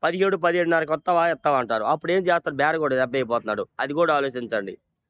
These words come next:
అంతే, వేరేలా కాదు. కొంతమంది బేరగాళ్ళు ఇబ్బంది పడుతున్నారు, మంచి బేరగాళ్ళు అంతే.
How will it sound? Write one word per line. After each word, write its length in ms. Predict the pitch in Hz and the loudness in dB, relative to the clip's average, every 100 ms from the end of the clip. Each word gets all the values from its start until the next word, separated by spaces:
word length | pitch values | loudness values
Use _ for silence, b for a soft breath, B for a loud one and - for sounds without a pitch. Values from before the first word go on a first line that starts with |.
| _ _ - | _ _ -12
అంతే, 200 | 110 143 | -4 0
వేరేలా 340 | 147 120 156 | 2 4 2
కాదు. 280 | 175 180 170 | 2 2 2
కొంతమంది 680 | 185 147 147 156 151 151 160 | 2 0 0 0 2 2 0
బేరగాళ్ళు 460 | 139 139 135 139 123 | 2 2 2 2 0
ఇబ్బంది 300 | 107 123 113 | 0 0 2
పడుతున్నారు, 480 | 113 - 107 104 - _ _ _ 117 | 0 -2 -6 -6 -8 _ _ _ -2
మంచి 340 | 123 127 165 | 0 0 2
బేరగాళ్ళు 540 | 143 131 117 113 98 - | 2 2 2 -2 -2 -2
అంతే. 360 | 127 120 123 | -2 0 -2